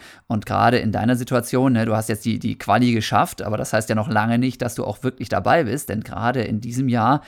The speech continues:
ne, und auch dann eben mit den Leistungen aus dem letzten Jahr haben wir ja eine extrem krasse Dichte der Leistungen im Marathon, ne? Also da ist natürlich Amanda Petros, ne, mit seinem deutschen Rekord, aber auch Richard Ringer. Und da sind ja noch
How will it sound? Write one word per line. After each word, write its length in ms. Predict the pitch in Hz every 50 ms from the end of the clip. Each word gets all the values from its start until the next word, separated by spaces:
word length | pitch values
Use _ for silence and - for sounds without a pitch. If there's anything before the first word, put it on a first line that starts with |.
| - - - - - -
ne, 240 | - 107 110 127 -
und 180 | - 113 110 -
auch 240 | - 104 107 - - - -
dann 180 | 113 107 104
eben 240 | - - 113 110 - - - -
mit 120 | - -
den 80 | 117 110
Leistungen 320 | 104 104 117 - 123 104
aus 80 | - -
dem 80 | - 98
letzten 260 | 98 98 - - 139
Jahr 300 | 127 120 117 123 139 147 - - - _ _
haben 220 | - 117 113 110
wir 60 | 113
ja 100 | 107 98
eine 260 | 82 107 120 113 -
extrem 1040 | - 123 123 - - - - _ - - - - - - 196 220 214 196 175 151 -
krasse 500 | - - - - - 175 - - 139 113
Dichte 480 | - - 175 190 - - - - 101
der 160 | 98 - 104 107
Leistungen 640 | 113 113 123 143 175 180 - - 151 135 135 135
im 180 | 131 - 127 127
Marathon, 560 | 135 175 202 208 117 95 - - - 87 90
ne? 280 | 98 120 160 196 - -
Also 360 | 127 127 127 123 117 107 98 - - - - - - _ _
da 180 | - 117 113 113
ist 180 | 101 127 -
natürlich 540 | 143 127 113 - 156 156 139 127 117 127 -
Amanda 240 | - 120 113 113 113
Petros, 540 | - 143 151 147 135 113 107 104 104 - -
ne, 140 | 127 127
mit 160 | 123 120 117 -
seinem 220 | 117 107 110 117
deutschen 300 | 117 107 113 - - 113
Rekord, 440 | 110 101 - - 98 95 95 - -
aber 220 | 127 131 123 -
auch 120 | - 123 -
Richard 280 | 131 117 131 120 120
Ringer. 320 | 127 165 185 135 113 - -
Und 120 | 123 120
da 100 | 117 120
sind 180 | 151 156 147 -
ja 80 | 120
noch 180 | 117 113 113